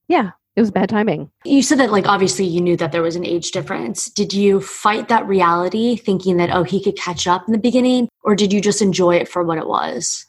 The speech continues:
Speaker 1: No, one hundred percent. I mean, we were friends for a couple of years before we started dating. So he was even younger when we met. He was always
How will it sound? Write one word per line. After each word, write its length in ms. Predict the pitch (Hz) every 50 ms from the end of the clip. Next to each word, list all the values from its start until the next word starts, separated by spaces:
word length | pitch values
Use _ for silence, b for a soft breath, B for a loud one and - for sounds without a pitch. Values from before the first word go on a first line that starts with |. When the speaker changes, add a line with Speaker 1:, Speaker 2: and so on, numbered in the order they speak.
| _ -
Speaker 1:
No, 160 | 185 170 151
one 160 | 156 165 170
hundred 280 | 175 185 202 180 180 156
percent. 400 | - 147 - 196 151 143 131 127 -
I 60 | 185
mean, 100 | 196 196
we 100 | 202 285
were 100 | 196 196 -
friends 520 | - - 202 180 175 175 165 165 151 -
for 100 | 165 156
a 60 | 151
couple 200 | - - - 156
of 80 | 143 139
years 220 | 143 135 131 127 -
before 240 | 147 - - 147
we 80 | 143 131
started 300 | - - 131 131 127 -
dating. 460 | - 143 139 147 135 120 107 113 123
So 100 | - -
he 140 | 151 160 156
was 120 | 156 143
even 140 | 160 135 135 131
younger 240 | 135 135 127 - 127
when 120 | 131 123
we 100 | 113 117
met. 300 | 131 135 120 110 107 - _ -
He 200 | 175 170 - 220
was 120 | 233 214
always 240 | 240 233 214 202